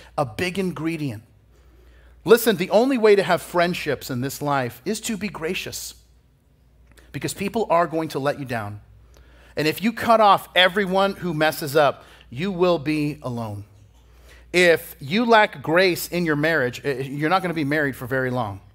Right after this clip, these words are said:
because the only way for a marriage to work is for two people to be dedicated to grace. You see, when others stumble, we need to be gracious. Why? Because God has been gracious to us.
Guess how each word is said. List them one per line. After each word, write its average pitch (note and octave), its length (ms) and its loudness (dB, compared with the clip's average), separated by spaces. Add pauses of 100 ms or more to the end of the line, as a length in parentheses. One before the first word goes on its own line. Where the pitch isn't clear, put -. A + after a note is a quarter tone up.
(480)
because D#3+ 540 4 (100)
the D3 320 -4
only A3 340 4
way D3 340 2
for D3+ 200 -2
a C#3 60 -2
marriage D3+ 400 -2
to D#3+ 80 -6
work C3+ 260 -2
is B2+ 100 -10
for B2 140 -12
two F3+ 240 -8
people C#3+ 400 -6 (160)
to - 100 -10
be C#3+ 140 -10
dedicated C3+ 800 -2
to C3+ 80 -10
grace. G2+ 480 -16 (840)
You C#3 80 -6
see, G3 160 -2
when D#3 240 -2
others F#3 320 2
stumble, F3+ 360 -2
we D3+ 140 -4
need D#3+ 140 -8
to G3+ 80 -10
be F3 100 -8
gracious. E3 420 -8
Why? F#3 200 -8
Because E3+ 260 -8
God G3 220 -4
has F#3+ 80 -8
been G3 100 -8
gracious F3 440 -10
to G3 180 -14
us. - 420 -14